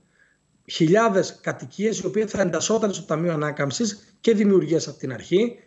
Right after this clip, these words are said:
και ανακαίνησης που θα δίνονταν στους πολίτες με πολύ χαμηλότερα ενοίκια μέχρι ότου ισορροπούσε η οικονομική κατάσταση και των ίδιων αλλά και υποχωρούσαν οι τιμές, ε, στα ενοίκια στη χώρα. Δεν εισακούστηκε. Άλλες χώρες,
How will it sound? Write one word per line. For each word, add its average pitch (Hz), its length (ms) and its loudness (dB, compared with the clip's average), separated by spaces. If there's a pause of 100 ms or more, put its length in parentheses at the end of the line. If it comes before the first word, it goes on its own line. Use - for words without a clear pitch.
(100)
και - 160 0
ανακαίνησης 180 1000 0
που 156 140 -10
θα 156 140 0
δίνονταν 208 400 2
στους 165 180 -10
πολίτες 160 720 -2 (100)
με 160 120 -2
πολύ 165 220 2
χαμηλότερα 190 540 2
ενοίκια 147 600 0 (180)
μέχρι 196 280 -2 (120)
ότου 202 260 2
ισορροπούσε 165 640 0
η - 20 2
οικονομική 135 460 -6
κατάσταση 147 560 -4
και 220 100 0
των 156 180 2
ίδιων 190 360 4 (220)
αλλά 160 220 0
και 208 360 0 (200)
υποχωρούσαν 190 720 0
οι 147 120 -8
τιμές, 175 520 -2 (180)
ε, 156 440 2
στα - 180 -2
ενοίκια 175 320 0
στη - 120 -10
χώρα. 147 460 0 (180)
Δεν 269 180 -4
εισακούστηκε. - 680 -4 (280)
Άλλες 214 380 0
χώρες, 190 500 2